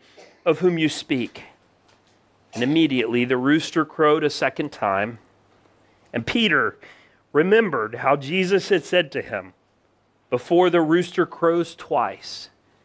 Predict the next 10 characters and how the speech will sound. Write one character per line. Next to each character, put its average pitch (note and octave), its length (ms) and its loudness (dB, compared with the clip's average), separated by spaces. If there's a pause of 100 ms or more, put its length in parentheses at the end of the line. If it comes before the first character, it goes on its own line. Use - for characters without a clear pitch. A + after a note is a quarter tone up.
you C3 140 0
will C#3+ 120 2
deny C#3 380 2
me G2 220 -6
three A2 280 -4
times.' G#2 720 -2 (560)
And C3+ 100 -2
he B2+ 80 -2
broke D#3+ 280 2
down C3+ 400 2